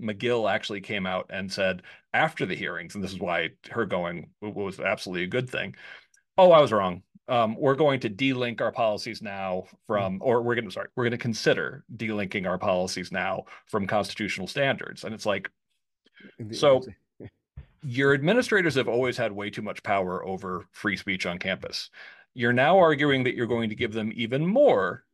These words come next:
Speaker 1: um, unlimited power over, um, o-, o-,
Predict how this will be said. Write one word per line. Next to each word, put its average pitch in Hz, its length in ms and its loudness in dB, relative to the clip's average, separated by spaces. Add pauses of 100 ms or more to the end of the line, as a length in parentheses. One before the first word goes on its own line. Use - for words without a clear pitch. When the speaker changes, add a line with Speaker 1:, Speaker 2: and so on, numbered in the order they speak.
(200)
Speaker 1:
um, 104 340 0
unlimited 104 500 -6
power 92 420 -4
over, 95 400 -6 (320)
um, 101 580 2
o-, 117 80 -2
o-, - 380 -8